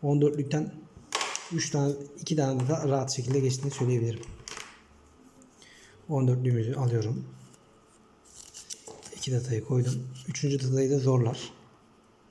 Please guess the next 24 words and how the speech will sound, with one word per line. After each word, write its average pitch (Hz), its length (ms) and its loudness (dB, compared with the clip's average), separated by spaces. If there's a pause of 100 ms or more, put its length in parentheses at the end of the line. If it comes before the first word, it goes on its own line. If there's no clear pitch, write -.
(520)
Hatta - 220 -12
onu 123 180 0
da 120 80 -2
gönderelim. 113 460 -4 (1500)
Yo, 196 280 0
üç - 240 0
data 147 240 4
rahat 139 260 4
geçti. - 380 0 (1080)
Şimdi 151 360 2
on 160 300 6
dörtlükle 156 560 2
bunun 151 160 8
on 156 120 8
üç 151 140 0
buçuğunu 151 280 2
kıyaslayalım. 127 560 0 (1040)
Bakalım. 143 400 -6 (1040)
Evet. 131 600 -6 (160)
Arada 131 340 0
bir - 160 -4
fark - 600 -4
olduğunu 127 280 -2
söylenebilir. 123 640 -2